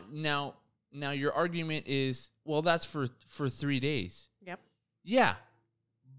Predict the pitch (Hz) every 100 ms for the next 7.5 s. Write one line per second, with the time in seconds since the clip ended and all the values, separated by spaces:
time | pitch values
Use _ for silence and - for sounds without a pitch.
0 | 135 180 180 175 175 - - _ _ _
1 | _ _ _ _ 143 165 175 - 226 220
2 | 202 123 147 175 180 - 151 170 165 175
3 | 190 - 196 170 175 180 - 165 151 180
4 | - 151 170 - 190 180 - 143 _ _
5 | _ 208 185 160 147 135 151 139 - -
6 | _ _ _ _ 147 214 233 208 180 160
7 | 147 170 151 131 127